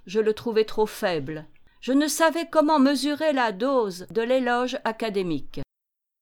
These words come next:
Si malgré mon antipathie pour l'homme, j'avais voulu rendre l'admiration que je sentais pour la partie publique de sa vie,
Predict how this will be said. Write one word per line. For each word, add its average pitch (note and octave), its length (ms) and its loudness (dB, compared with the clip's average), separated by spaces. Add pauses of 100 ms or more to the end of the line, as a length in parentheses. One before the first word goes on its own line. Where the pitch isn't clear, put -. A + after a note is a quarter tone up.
(160)
Si - 220 -2
malgré C4+ 500 0
mon A#3+ 220 0
antipathie B3+ 680 0
pour A#3+ 300 -4
l'homme, A3 320 -4 (420)
j'avais A3+ 380 -2
voulu A#3+ 340 0
rendre A3 600 0
l'admiration A#3 920 2
que G#3 140 -2
je G#3 120 -2
sentais A#3 640 -4
pour A3 120 0
la G#3 120 0
partie A3 360 -2
publique A#3+ 580 0
de G3 160 0
sa G3+ 240 0
vie, B3+ 300 -4